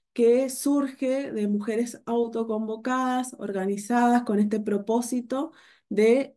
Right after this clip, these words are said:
eh, luchar contra la violencia obstétrica, y tiene como finalidad visibilizar, acompañar, impulsar un proyecto de ley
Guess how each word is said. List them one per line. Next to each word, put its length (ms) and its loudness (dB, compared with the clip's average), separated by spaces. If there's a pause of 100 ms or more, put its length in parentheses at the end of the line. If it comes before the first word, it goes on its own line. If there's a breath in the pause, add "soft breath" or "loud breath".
eh, 500 -6 (360)
luchar 640 4
contra 400 4
la 60 4
violencia 440 0
obstétrica, 840 -2 (380 loud breath)
y 120 2
tiene 280 2
como 460 2
finalidad 760 0
visibilizar, 920 0
acompañar, 760 0
impulsar 600 -2
un 80 0
proyecto 520 -2
de 120 0
ley 360 -2